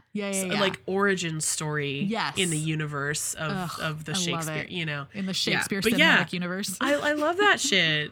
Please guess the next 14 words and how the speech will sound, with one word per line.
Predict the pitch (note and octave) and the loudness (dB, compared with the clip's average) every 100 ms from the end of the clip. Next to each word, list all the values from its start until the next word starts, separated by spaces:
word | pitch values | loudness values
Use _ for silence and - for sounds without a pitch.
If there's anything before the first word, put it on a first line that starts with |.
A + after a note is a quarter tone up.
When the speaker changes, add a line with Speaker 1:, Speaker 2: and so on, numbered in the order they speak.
| - | -10
Speaker 1:
<laughs> | _ | _
Love | G#3 G3 F3+ F#3 F3+ | -6 -2 -2 -2 -2
it. | F#3+ F3+ F3 E3 - - - - _ | -2 -2 -4 -6 -10 -14 -16 -20 _
Speaker 2:
Yeah. | F#3+ D3+ | 2 4
Speaker 1:
Don't | - E4 D4 | 2 -2 -4
know | D#4+ E4 | -4 -4
that | D#4+ | -4
I | D4 C#4 | -4 -4
really | A3 A#3 A#3 A#3 | -4 -4 -4 -4
think | A3+ G#3 | -4 -6
that | G#3+ - | -6 -6
Gwyneth | F#3+ F#3 F3 | -4 -4 -6
deserved | F#3+ F3 E3+ E3+ - | -6 -6 -6 -8 -6
Best | E3 D#3 - | -8 -8 -14